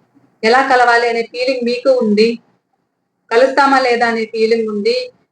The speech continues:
మీరు కూడా ఒక సక్సెస్ కోసం అయితే ఎదురు చూస్తున్నారన్నమాట. మీరు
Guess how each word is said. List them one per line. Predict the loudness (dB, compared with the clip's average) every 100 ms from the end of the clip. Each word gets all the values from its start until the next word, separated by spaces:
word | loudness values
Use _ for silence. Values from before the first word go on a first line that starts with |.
| -14
మీరు | -4 -2
కూడా | 2 2 4 0 -4 -6
ఒక | -6 -2 0 0 -2
సక్సెస్ | -4 -6 -6 0
కోసం | 2 2 -2
అయితే | -2 2
ఎదురు | 4 2 0
చూస్తున్నారన్నమాట. | -6 -6 -4 -4 -4 -4 -6 -4 -2 -4 -8 _ _ -8
మీరు | -2 0